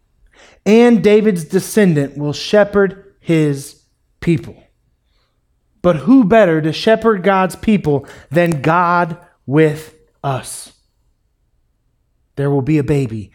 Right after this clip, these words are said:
He will be mourn-, born. He will be placed in a manger, and they will call him Emmanuel, God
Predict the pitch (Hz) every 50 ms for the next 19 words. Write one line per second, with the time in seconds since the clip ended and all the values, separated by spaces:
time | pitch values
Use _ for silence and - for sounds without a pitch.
0 | _ _ _ - 156 147 139 139 135 127 143 135 131 131 131 131 127 113 104 98
1 | 92 - _ _ _ _ _ _ - - 135 113 151 151 151 127 117 107 101 147
2 | 139 135 127 120 143 135 139 - - - 165 156 147 - - - - - 143 131
3 | 127 127 131 135 135 120 117 127 117 120 123 127 127 123 123 - - - 151 143
4 | 127 131 131 123 - 127 123 123 127 127 127 123 120 110 101 98 95 92 92 _
5 | - - - _ _ - - 143 139 139 135 131 127 131 120